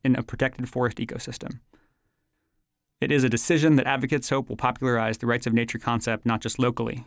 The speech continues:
but across the world. In twenty twenty, as contractors were bulldozing cacti and sucking up groundwater along Arizona's southern border,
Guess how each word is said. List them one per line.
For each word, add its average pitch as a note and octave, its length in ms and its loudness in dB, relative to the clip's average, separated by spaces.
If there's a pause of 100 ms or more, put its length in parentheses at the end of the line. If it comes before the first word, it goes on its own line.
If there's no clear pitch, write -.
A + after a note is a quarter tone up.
but A#2+ 100 -6
across A#2 300 -2
the B2+ 120 -8
world. B2 360 -2 (2500)
In C#3 100 2
twenty F3 220 2
twenty, C3+ 340 2 (260)
as B2+ 120 -4
contractors C#3 520 0
were A#2 120 2
bulldozing A#2+ 480 4
cacti A#2 480 0
and G#2 120 -2
sucking B2 320 -2
up A2+ 100 -2
groundwater A2 640 0
along G#2+ 280 0
Arizona's A2+ 480 0
southern A2 320 -2
border, G#2+ 400 -2